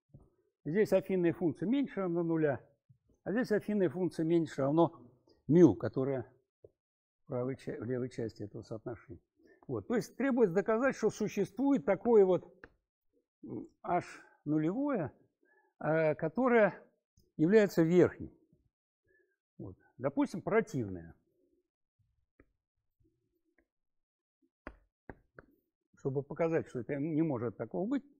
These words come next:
значит, противное. Что означает? Что тогда все наши пространства в этом пересечении, все полупространства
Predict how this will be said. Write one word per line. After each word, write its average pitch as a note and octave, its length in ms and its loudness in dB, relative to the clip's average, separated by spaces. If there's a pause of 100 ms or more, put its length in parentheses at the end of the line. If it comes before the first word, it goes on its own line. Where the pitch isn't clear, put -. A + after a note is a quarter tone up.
(320)
значит, A2+ 240 -6
противное. A#2 640 -4 (340)
Что A3 140 4
означает? C#3 500 0
Что D#3 120 -6
тогда A3 280 2
все A3 400 0 (380)
наши E3+ 260 0
пространства F#3+ 800 -4 (960)
в D3 80 -8
этом D#3+ 240 0
пересечении, D#3 720 -4
все F#3+ 240 -2
полупространства E3 1080 -2